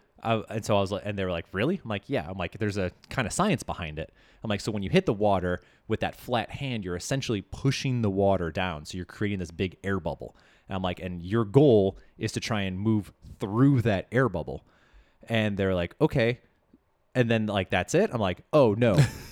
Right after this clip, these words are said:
Speaker 1: So then once you get underneath the
Speaker 2: <laughs>
Speaker 1: water at a certain, and you have to time it right, so that way what you do is you do a, a pike, which is where you just bend in half,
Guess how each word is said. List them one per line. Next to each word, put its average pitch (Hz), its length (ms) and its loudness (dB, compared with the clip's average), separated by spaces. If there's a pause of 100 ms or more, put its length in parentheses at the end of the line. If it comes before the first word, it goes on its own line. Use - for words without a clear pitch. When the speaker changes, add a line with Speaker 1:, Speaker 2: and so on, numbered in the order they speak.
Speaker 1:
So - 140 4
then 165 200 4
once 151 180 2
you 139 60 0
get 135 160 4
underneath 120 300 2
the 104 80 4
Speaker 2:
<laughs> 117 180 4
Speaker 1:
water 123 380 4
at 104 100 0
a 98 60 -2
certain, 123 440 -2
and 110 140 -2
you 104 80 2
have 117 120 2
to 104 60 -6
time 175 320 -4
it 131 100 -4
right, 90 320 0 (320)
so - 140 0
that 117 200 4
way 110 320 4
what 104 200 -2
you 98 80 -4
do 123 220 4
is 101 120 2
you 101 60 -4
do 95 260 2
a, 78 180 -4
a - 80 -8
pike, - 520 0
which 98 140 -4
is 92 80 -2
where 95 100 0
you 92 60 -2
just 87 240 -6
bend 107 200 -2
in 90 80 -6
half, 101 360 -4